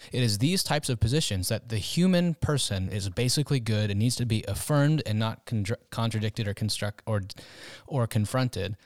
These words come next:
And this basic idea that anything that comes into my circle that makes me feel dissonant needs to be gotten out of my circle. Whether, and whether it's ideas or people or whatever it is, it's, "I have a thing,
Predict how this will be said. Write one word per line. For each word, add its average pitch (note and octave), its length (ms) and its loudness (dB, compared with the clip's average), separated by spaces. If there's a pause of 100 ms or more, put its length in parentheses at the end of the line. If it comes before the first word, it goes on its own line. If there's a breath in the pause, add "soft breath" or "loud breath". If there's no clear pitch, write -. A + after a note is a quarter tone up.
(220 soft breath)
And B2+ 160 4
this A2 120 2
basic C#3 380 0
idea A2 680 2
that A2 360 0
anything F3+ 320 2
that B2 140 0
comes B2 340 2
into F3+ 360 0
my D#3 180 2
circle G#2+ 600 -2
that A2 100 -2
makes B2 280 0
me C3 140 2
feel B2 260 0
dissonant G#2 500 -2
needs C#3+ 280 0
to C#3+ 100 0
be B2 140 0
gotten A2 400 0
out B2 180 2
of A2 120 0
my G2+ 160 2
circle. - 440 -4 (720 soft breath)
Whether, A#2+ 340 4
and A#2+ 320 -2 (160)
whether C3 240 0
it's A#2 140 0
ideas F#3+ 640 2 (100)
or G2+ 220 -4 (140)
people F3 560 2 (160)
or G#2 240 -2
whatever D#3 340 0
it D#3 60 0
is, C#3+ 200 0
it's, - 260 -4
"I C#3+ 220 2
have D3+ 260 0
a B2 100 0
thing, B2+ 600 0